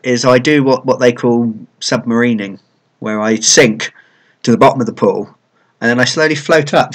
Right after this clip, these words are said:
'Cause I lost quite heavily, I played a chap who also lost quite heavily, and it turned out it was only his second or third game of Malifaux ever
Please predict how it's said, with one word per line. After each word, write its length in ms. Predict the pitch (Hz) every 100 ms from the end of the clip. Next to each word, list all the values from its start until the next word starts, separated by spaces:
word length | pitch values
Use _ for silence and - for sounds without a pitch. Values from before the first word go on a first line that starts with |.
| -
'Cause 100 | - 185
I 80 |
lost 220 | 165 160 -
quite 160 | 160
heavily, 360 | - 143 127 127
I 100 | 120
played 360 | 117 127 123 117
a 40 |
chap 260 | - 117 -
who 100 | 123
also 260 | 143 147
lost 300 | 151 147 -
quite 160 | - 139
heavily, 420 | 151 165 208 240 _ -
and 640 | 131 127 131 131 131 123 - _ _
it 160 | 143 139
turned 260 | - 151 143
out 100 | 147
it 60 |
was 120 | 143 156
only 220 | 160 156
his 300 | 147 156 147
second 600 | - - 180 175 180 175
or 80 | 170
third 420 | - 170 165 165
game 300 | 156 160 160
of 120 | 151
Malifaux 800 | 156 160 151 147 160 156 151 151 -
ever 520 | - 151 - 95 90